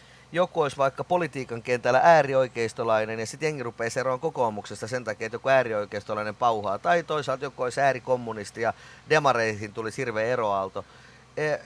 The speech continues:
Evolut kirkolla ei ole mitään, ö, tekemistä Päivi Räsäsen mielipiteiden kanssa. Se, hänhän on siis viidennesläisiä, joka on kylläkin kristillinen herätysliike, mutta ihan om-, oma fundamentalistinen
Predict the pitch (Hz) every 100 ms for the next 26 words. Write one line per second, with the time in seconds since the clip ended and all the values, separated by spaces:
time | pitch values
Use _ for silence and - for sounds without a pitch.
0 | 196 196 160 - 196 170 139 143 135 123
1 | 143 175 202 165 135 127 92 90 120 -
2 | - - - - 104 117 110 - - -
3 | - - - - - - 170 156 127 110
4 | 117 131 135 123 127 123 117 117 147 135
5 | 110 104 107 104 98 110 107 113 139 139
6 | 165 156 147 139 143 - 185 180 151 135
7 | 127 110 123 127 120 104 104 104 101 117
8 | 117 117 - - - 165 143 131 135 160
9 | - 143 123 113 160 160 123 113 127 123
10 | 123 123 123 127 - - - 151 143 139
11 | 175 160 165 151 - 165 139 131 127 120
12 | 120 - 123 120